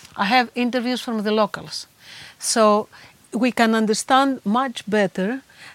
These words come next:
the climate, the atmosphere that was created these years, the problems that the locals had with us, the problems that we had with the locals, uh, what happened in between, the role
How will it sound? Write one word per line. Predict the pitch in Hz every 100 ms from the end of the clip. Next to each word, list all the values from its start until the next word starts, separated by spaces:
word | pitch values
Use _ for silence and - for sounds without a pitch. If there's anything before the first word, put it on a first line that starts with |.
| -
the | 202 -
climate, | 269 285 277 214 190 185 190
the |
atmosphere | 214 226 247 233 - 294 254
that | 208 190
was | 196 190
created | - 226 233 233 202 180
these | - 208 214
years, | 180 165 165 214 247 - - - -
the | 214
problems | 240 262 294 285
that | 247 202
the | 202
locals | 202 190 196 185
had | 202 180
with | 170 165 165
us, | 170 226 - - -
the | 208
problems | 185 240 262 269 233
that | 220 208
we | 247
had | 233 247 226
with | 220 208
the | 190
locals, | 185 175 165 214 247 - - - - -
uh, | 214 214
what | 202 254 294
happened | 254 285 269 233
in | 220 214
between, | 202 - 196 196 226 277 - - - _
the | 202 226 226
role | 247 269 269